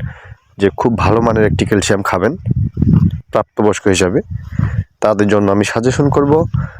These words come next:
আমার হাতে থাকা যে ওষুধটি রয়েছে অবকাল ডিএক্স, এটি অবশ্যই দুপুরে খেতে পারবেন। ভালো একটা রেজাল্টের জন্য এটি তিন থেকে ছয় মাস পর্যন্ত সেবন করা যায়।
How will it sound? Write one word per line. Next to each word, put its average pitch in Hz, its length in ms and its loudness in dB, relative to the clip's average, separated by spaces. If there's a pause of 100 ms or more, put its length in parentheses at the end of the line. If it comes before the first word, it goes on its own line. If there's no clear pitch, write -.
(300)
আমার 104 220 2
হাতে 104 240 0
থাকা 143 260 2
যে 139 60 4
ওষুধটি 131 300 2
রয়েছে 101 340 4 (1120)
অবকাল 127 300 2 (100)
ডিএক্স, 110 320 4 (300)
এটি 127 240 2
অবশ্যই 143 420 2 (1000)
দুপুরে 117 440 2
খেতে 107 240 0
পারবেন। 95 300 0 (500)
ভালো 98 300 2
একটা - 160 -4
রেজাল্টের 107 460 0
জন্য 101 160 2 (680)
এটি 120 120 0 (120)
তিন 127 200 2
থেকে 123 200 4
ছয় 101 180 0
মাস 107 180 -2
পর্যন্ত 104 280 2 (540)
সেবন 131 300 0
করা 101 260 2
যায়। 92 160 0